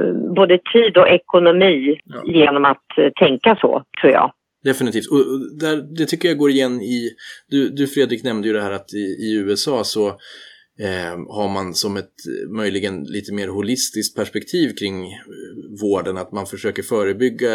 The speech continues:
Speaker 2: mer och, och ta hand om andra omkringliggande saker an-, än bara själva behandlingen. Och då kan man ju vara cynisk och säga att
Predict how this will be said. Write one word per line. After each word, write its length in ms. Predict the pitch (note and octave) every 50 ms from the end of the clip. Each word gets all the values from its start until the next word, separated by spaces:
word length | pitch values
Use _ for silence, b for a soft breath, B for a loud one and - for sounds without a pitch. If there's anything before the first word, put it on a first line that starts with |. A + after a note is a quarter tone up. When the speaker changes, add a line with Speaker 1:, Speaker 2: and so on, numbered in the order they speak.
| G#2+ F#2 D2
Speaker 2:
mer 480 | D#2+ F2 G#2 G#2+ G#2 G2+ G2 F#2+ F#2+ F#2+
och, 320 | F#2+ F#2+ F#2 - G2+ G2+
och 240 | G2+ G2 F#2+ F#2+ F#2+ B B B B B B B B B _ - - G#2 G#2 -
ta 60 | G#2+
hand 320 | G#2 G#2+ G#2 G2+ G2 G2
om 260 | G#2 G2 G2+ F#2+ D#2+ C2+ C2 B1 - - - -
andra 400 | - A#2 A2 A2 G#2+ G#2 G#2+ G#2+ G#2+ G#2 G2+ G2+ F2+ F2+ - - G#2+ - - - - - - - - - - -
omkringliggande 720 | B2+ A#2+ A2+ - C#3 C3+ B2 A#2 D3 D3 D3 D3 C#3 C#3 C3
saker 400 | - B2 G#2+ G2+ - - A2 G#2+ G#2 - - - -
an-, 220 | A#2 A#2 G#2+ G#2
än 460 | A#2+ A2+ A2 G#2+ G#2+ G2+ F2+ A2+ A2+
bara 260 | A#2 B2 A2+ G#2+ A2 G#2
själva 260 | - A#2+ A2+ A2 G#2+
behandlingen. 500 | B2+ C3 E3 F3+ D3+ A#2+ G#2 G2+ G#2+ G#2
Och 140 | A2 G#2+ B B B B B B B B B - - - C3
då 80 | C3
kan 120 | B2+ C#3+ C#3
man 80 | C#3
ju 40 | C3+
vara 100 | C#3 C3+
cynisk 360 | C3 - C3 B2+ A#2+ G#2+ -
och 80 | A#2+ G#2
säga 180 | - A2 G2+
att 140 | G2+ G2+ -